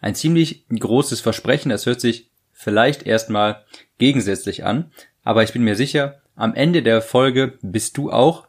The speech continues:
davon überzeugt, dass es eine Diät gibt, die für jeden funktioniert. Und ich will dich jetzt auch gar nicht weiter auf die Folter spannen, legen wir einfach los.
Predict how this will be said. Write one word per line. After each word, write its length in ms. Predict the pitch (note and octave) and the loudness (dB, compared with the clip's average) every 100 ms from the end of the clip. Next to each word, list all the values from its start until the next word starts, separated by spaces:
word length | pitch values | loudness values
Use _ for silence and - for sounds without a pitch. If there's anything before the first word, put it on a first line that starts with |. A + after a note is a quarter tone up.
| _ | _
davon 300 | G2+ - G#2 | -10 -6 -6
überzeugt, 580 | G#2 G#2+ - B2 C#3 - _ - - _ - | -4 -6 -2 -2 -2 -8 _ -20 -20 _ -4
dass 140 | A2+ | -4
es 100 | G#2+ | -2
eine 220 | - G2 | -4 -2
Diät 380 | F2 G#2+ B2+ - | -2 0 0 0
gibt, 260 | B2 - - _ _ | -4 -6 -12 _ _
die 100 | A2 | -6
für 140 | - | -2
jeden 640 | G#2 F#2 A2+ B2 A#2+ A#2+ - _ _ _ | -4 2 2 4 2 0 -6 _ _ _
funktioniert. 680 | - A2+ G#2+ G2 F2 - - _ _ _ _ _ _ _ - _ _ - | -2 0 0 -4 -4 -6 -16 _ _ _ _ _ _ _ -20 _ _ -6
Und 120 | A#2 | -4
ich 100 | G#2+ | -2
will 80 | D3 | -6
dich 100 | C#3+ | -4
jetzt 140 | C#3+ | -4
auch 120 | A2+ | -2
gar 160 | - A#2 | 0 2
nicht 180 | B2 - | 2 2
weiter 260 | A2+ A2+ | 2 2
auf 100 | - | -4
die 220 | - G2 - _ _ | -4 -8 -8 _ _
Folter 420 | - C3 D3+ C3+ | -2 2 4 2
spannen, 340 | - - A2 A2 - - _ | 0 0 0 -2 -10 -20 _
legen 340 | A2+ C3 B2 | -2 0 2
wir 180 | G#2+ G#2+ | 0 0
einfach 520 | G2+ G2 - F#2 - _ _ | -2 -2 -4 -6 -6 _ _
los. 480 | - A2 G2+ - - | -2 0 0 -6 -20